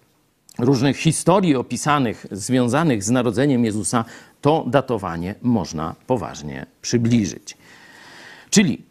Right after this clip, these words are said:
rodzi się w konkretnym układzie politycznym. „Oto mędrcy ze wschodu przybyli do Jerozolimy i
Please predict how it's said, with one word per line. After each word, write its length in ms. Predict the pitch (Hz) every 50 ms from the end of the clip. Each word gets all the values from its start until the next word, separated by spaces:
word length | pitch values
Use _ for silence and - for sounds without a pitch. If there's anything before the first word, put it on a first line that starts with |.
| -
rodzi 400 | - - 147 226 262 254 277 262
się 240 | - - 240 233 233 - -
w 100 | - -
konkretnym 760 | - 240 220 180 - - 233 262 277 262 - 302 330 294 -
układzie 640 | - 240 170 - - 180 208 208 220 214 151 214 226 170
politycznym. 920 | - - - 220 214 196 170 156 151 - - 269 262 - - 104 - - - _ _ _ _ _ _ _ _ _ _ _ _ _ _ _ _ _ _ _ _ _ _ _ _ _ _ _ _ _ _ _ _ _ _ _ _ -
„Oto 400 | - 147 147 - 156 139 135 131 131
mędrcy 800 | 131 131 131 147 175 220 240 240 - - - - - 247 247 226 -
ze 200 | 143 107 196 -
wschodu 560 | - - - - 240 226 156 113 95 67 - _ _ -
przybyli 640 | - - - 196 165 127 110 104 175 226 254 277 254
do 140 | 208 226 226
Jerozolimy 840 | 202 175 175 156 147 143 123 87 165 170 190 190 202 208 190 180 - -
i 200 | - 175 180 -